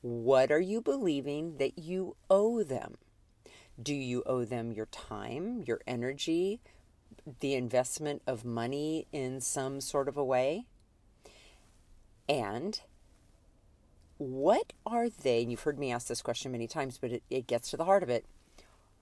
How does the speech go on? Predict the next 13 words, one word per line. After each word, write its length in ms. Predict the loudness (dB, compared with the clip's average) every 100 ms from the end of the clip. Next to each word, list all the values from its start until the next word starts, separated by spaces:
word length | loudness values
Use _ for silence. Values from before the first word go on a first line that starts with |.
| _ _ _
If 260 | 4 4 2
you 400 | -6 -4 -2 0
don't 280 | 0 0 -2
say 240 | -4 -4 -8
yes 260 | -8 -10 -8
because 360 | -6 -2 -2 -2
it's 180 | -2
not 140 | -2 -4
a 40 |
commitment 500 | -2 -2 -2 -2 -4
for 80 | -4
you 180 | -4 -4
now 360 | -6 -8 -10